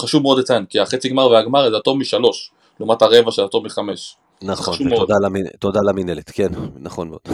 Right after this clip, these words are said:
Speaker 1: לא קשור, זה, אני דווקא חושב שזה עושה דווקא מעניין, הטוב משלוש עושה יותר מותח, יותר מעניין,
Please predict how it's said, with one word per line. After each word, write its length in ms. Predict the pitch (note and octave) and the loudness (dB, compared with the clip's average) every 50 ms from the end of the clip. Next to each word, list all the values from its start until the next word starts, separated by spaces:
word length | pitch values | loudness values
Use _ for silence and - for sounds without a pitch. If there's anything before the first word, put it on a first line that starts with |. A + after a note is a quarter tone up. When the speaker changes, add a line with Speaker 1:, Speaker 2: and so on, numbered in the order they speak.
| - - A2+ | -2 2 4
Speaker 1:
לא 120 | - - - | 4 6 6
קשור, 180 | F4+ - C4 C#3 | 6 4 4 6
זה, 120 | D3 D3+ - | 6 6 6
אני 140 | C3+ D#3+ F#3+ | 6 6 6
דווקא 180 | - - - G3 | 4 2 2 -2
חושב 160 | - - G3+ | -6 -6 -4
שזה 100 | F#3+ F#3+ | -2 0
עושה 160 | D#3 F3 F#3 | 0 4 4
דווקא 200 | F#3 F#3 F3+ F3+ D3 | 4 4 4 2 2
מעניין, 260 | C3 A#2+ D3 D3 A#2+ | 2 2 2 0 0
הטוב 240 | A2 - D#3 D#3 D3 | -2 -2 -2 -4 -2
משלוש 260 | - C3+ C3+ D3 - | -4 -6 -6 -6 -8
עושה 120 | - - D#3 | -6 -4 -2
יותר 260 | D3+ - - D3+ D3 | -2 -2 -2 -4 -4
מותח, 420 | C#3+ A#2 A2+ - D#3 D#3+ D3+ - - | -4 -6 -2 0 0 0 0 0 -4
יותר 160 | - C#3 C3 | -10 -12 -10
מעניין, 280 | C3 B2 C#3 D3 D3+ | -8 -6 -6 -6 -6